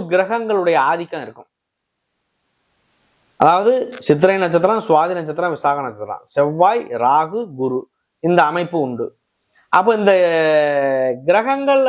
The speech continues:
அவருக்கு சாதகமா இருந்தா நல்லதுதானே நடக்கும். சார பரிவர்த்தனையும் இருக்கு, அந்த மாதிரியும் உண்டு.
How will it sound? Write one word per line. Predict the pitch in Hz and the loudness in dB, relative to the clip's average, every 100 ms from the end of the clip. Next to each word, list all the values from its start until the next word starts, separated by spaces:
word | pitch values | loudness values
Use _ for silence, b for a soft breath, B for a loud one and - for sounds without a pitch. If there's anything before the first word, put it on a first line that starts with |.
| 214 | 2
அவருக்கு | 196 190 180 - | 0 -4 -8 -2
சாதகமா | 175 214 220 220 202 | 0 0 -2 -2 -4
இருந்தா | 180 185 226 233 _ _ _ - | -4 -2 -2 -4 _ _ _ -4
நல்லதுதானே | 143 196 196 202 185 | 0 2 2 0 -2
நடக்கும். | 160 143 156 123 _ _ _ _ _ _ _ _ _ _ - | -6 -8 -10 -12 _ _ _ _ _ _ _ _ _ _ -2
சார | 190 196 254 262 196 | 2 4 4 0 2
பரிவர்த்தனையும் | 190 208 196 185 190 180 | 2 2 0 0 0 0
இருக்கு, | 151 143 160 - _ _ _ _ _ _ 151 | -2 -2 -4 -6 _ _ _ _ _ _ 0
அந்த | 185 185 | 2 2
மாதிரியும் | 180 196 180 | 2 0 -2
உண்டு. | 156 151 | 0 2